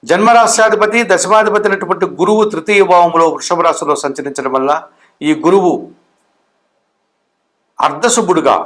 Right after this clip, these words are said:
యాభై శాతం సుఫలితాలని, గురుబలాన్ని అందిస్తున్నాడు అని చెప్పవచ్చు.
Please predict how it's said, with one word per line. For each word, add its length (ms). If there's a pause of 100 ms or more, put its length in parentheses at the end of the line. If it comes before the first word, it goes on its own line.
యాభై 280
శాతం 320
సుఫలితాలని, 600 (100)
గురుబలాన్ని 500
అందిస్తున్నాడు 600
అని 160
చెప్పవచ్చు. 480